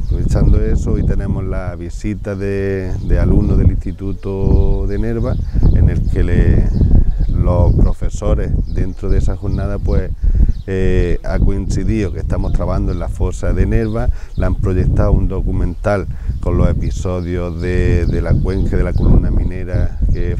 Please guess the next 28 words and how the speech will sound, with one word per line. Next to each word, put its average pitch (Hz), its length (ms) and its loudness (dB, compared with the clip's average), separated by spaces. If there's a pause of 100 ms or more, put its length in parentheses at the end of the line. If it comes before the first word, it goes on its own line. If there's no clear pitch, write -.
(120)
se - 120 -2
acercaron - 500 2
y 95 60 -4
tuvieron 87 320 0
la 90 60 0
emboscada 87 680 -2
en - 180 2
Cama, 98 360 0
en 95 140 -2
Sevilla, 117 420 -2 (800)
y 110 180 4
ahora 104 220 2
mismo, 110 240 0
pues, 110 160 -4
están 101 180 -2
viendo 104 300 -4
las 98 380 -6
pruebas 95 880 -2 (480)
evidentes, 107 640 -2
tangibles 117 680 2
de - 80 0
lo 92 140 -2
que 87 120 -2
fue 95 240 0
la, 95 300 0
la 98 160 2
represión, 98 580 2
digamos. - 340 -4